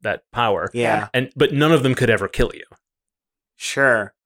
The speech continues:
Speaker 2: Yeah, I guess I can imagine, like, w-, one way this could manifest itself is it could increase the speed in which your animation, your heavy attack animations go
Speaker 1: Mm-hmm.
Speaker 2: or come out, because the lo-, the, the, the faster the attacks come out, the, the smaller window of time in which you are,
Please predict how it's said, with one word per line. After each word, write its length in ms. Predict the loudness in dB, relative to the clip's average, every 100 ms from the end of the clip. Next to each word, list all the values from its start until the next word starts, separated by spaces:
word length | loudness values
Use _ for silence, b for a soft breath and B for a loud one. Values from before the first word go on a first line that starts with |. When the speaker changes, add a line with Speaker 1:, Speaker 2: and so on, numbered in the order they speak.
| _ _ _
Speaker 2:
Yeah, 260 | 0 2 2
I 60 | 0
guess 180 | -2 -2
I 80 |
can 140 | -2 -2
imagine, 400 | 0 0 0 -2
like, 220 | 0 -2
w-, 320 | -4 -10 -10 -2
one 280 | 0 2
way 140 | 2 0
this 160 | -2
could 140 | -8 -8
manifest 540 | -6 -6 -2 -2 -2
itself 280 | -8 -8 -8
is 100 | -10
it 100 | -12
could 80 | -10
increase 340 | -12 -10 -12 -12
the 60 | -16
speed 340 | -14 -10 -10
in 80 | -10
which 180 | -12 -14
your 100 | -12
animation, 500 | -10 -8 -8 -10 -10
your 100 | -8
heavy 260 | -6 -6 -6
attack 240 | -8 -8
animations 480 | -10 -10 -12 -12 -16
go 300 | -12 -10 -12 _ -12
Speaker 1:
Mm-hmm. 280 | -10 -8
Speaker 2:
or 140 | -10 -12 _ -10
come 180 | -8
out, 240 | -4 -4 -4 _ _
because 600 | -14 -4 0 0 -2 -8 -8
the 160 | -4
lo-, 220 | 0 0 0
the, 180 | -2 -2
the, 120 | -4
the 160 | -4
faster 540 | -6 -2 -2 -2 -6 -8
the 220 | -8 -8
attacks 340 | -2 -2 -2
come 160 | -6 -8
out, 180 | -8 -8
the, 180 | -10 -10 -10
the 240 | -10 -10 _ -12 -12 -14 _ _ _
smaller 360 | 2 4 4 2
window 260 | -2 -2
of 100 | -4
time 280 | -4 -6 -6
in 120 | -8
which 220 | -8 -10 -8
you 120 | -4
are, 260 | -4 -4